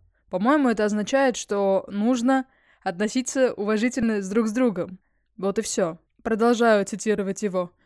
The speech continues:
«У всех народов Российской Федерации есть определенная внутренняя моральная защита от такого мракобесия».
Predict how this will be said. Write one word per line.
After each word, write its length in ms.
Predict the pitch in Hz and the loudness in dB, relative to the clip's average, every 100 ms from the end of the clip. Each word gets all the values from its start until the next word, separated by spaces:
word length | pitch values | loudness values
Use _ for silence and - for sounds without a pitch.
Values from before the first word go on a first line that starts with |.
| _ _ _ _ - | _ _ _ _ -6
«У 80 | 220 | -4
всех 360 | - 285 320 | 0 2 2
народов 480 | 269 226 226 262 240 | 2 4 4 6 4
Российской 480 | 208 208 233 208 208 | 2 0 -2 -2 -4
Федерации 720 | - 180 202 240 330 - 226 | -4 -4 2 2 2 0 -2
есть 320 | 202 254 - | 0 -2 -2
определенная 760 | 240 196 180 202 233 240 233 208 | -2 -2 0 0 2 2 0 0
внутренняя 560 | 190 196 208 196 196 | -2 -4 -2 -2 -2
моральная 480 | 190 185 185 180 180 | -2 -2 -2 -2 -6
защита 560 | 170 - 285 277 285 269 _ _ - | -8 -6 -4 -2 -4 -6 _ _ -6
от 160 | 185 | -6
такого 500 | 185 180 226 233 240 - _ - | -4 2 2 4 0 -4 _ -4
мракобесия». 800 | 208 208 220 190 185 - - | -2 0 0 0 0 -2 -14